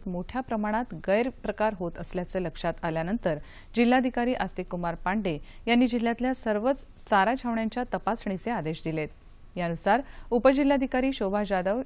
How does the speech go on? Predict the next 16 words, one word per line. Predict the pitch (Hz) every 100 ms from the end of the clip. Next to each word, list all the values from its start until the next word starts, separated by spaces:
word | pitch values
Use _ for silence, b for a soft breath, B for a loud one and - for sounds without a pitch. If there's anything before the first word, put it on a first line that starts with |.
| -
यांनी | 190 190 196
कोल्हारवाडी | 214 - 180 202 240 233 233
इथल्या | 208 208 214
छावणीवर | - 175 226 214 156 B B -
तपासणी | - 233 247 285
करायला | 254 220 208 202 247 - - -
छावणी | 196 214
चालकांनी | 262 240 226 220 208 233 277 -
मज्जाव | 190 165 170 170
केला. | 165 156 147 - - - - - - b b b b -
तसंच | 226 277 -
तिथला | 240 233
वीज | 233 214 -
पुरवठाही | 233 214 214 214 247
बंद | 185 160 170
केला. | 165 180